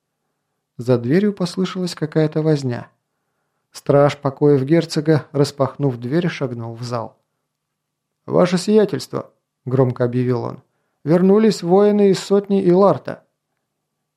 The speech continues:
"Говори", велел герцог. "Обыскивая окрестности, они нашли двух огрских самок", заспешил доложить страж. "Одна из них сопротивлялась так яростно, что пришлось ее убить,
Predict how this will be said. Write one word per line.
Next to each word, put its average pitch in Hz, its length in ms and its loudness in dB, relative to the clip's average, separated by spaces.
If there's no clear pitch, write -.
"Говори", 117 760 -4
велел 123 400 2
герцог. - 480 -16
"Обыскивая 196 680 2
окрестности, 185 800 -2
они 156 240 0
нашли 190 340 2
двух 180 340 0
огрских 190 540 -2
самок", 175 460 -2
заспешил 131 580 -8
доложить 123 420 -6
страж. - 420 -14
"Одна 180 340 2
из 185 140 2
них 208 160 4
сопротивлялась 185 720 2
так 180 240 -4
яростно, 175 480 2
что - 200 -6
пришлось 185 480 -4
ее 185 180 2
убить, 175 400 0